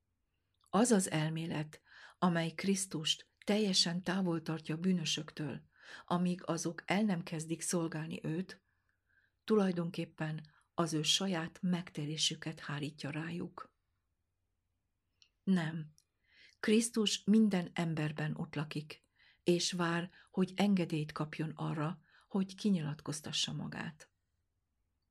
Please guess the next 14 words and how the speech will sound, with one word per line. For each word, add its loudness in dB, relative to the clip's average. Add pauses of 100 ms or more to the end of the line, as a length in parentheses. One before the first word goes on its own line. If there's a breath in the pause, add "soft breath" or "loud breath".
(220)
Ezért 4 (280 loud breath)
nyilván 8
van -6
az -4
Istennek -2
haragja -4
mennyből -2
az -4
embereknek 0 (400 loud breath)
minden 6
hitetlensége 0 (300 loud breath)
és 4
hamissága 2
ellen, -2